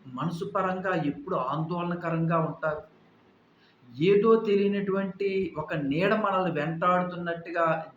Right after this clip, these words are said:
జీవితం అంతా కూడా ప్రతి విషయంలో కూడా ఒక క్వశ్చన్ మార్క్ వేసుకోవడం, మనం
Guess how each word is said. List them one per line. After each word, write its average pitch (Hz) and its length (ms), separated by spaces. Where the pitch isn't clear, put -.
జీవితం 175 400
అంతా 165 360
కూడా 165 600
ప్రతి 165 360
విషయంలో 165 420
కూడా 180 200
ఒక 170 200
క్వశ్చన్ 165 320
మార్క్ 160 320
వేసుకోవడం, 160 460
మనం 147 160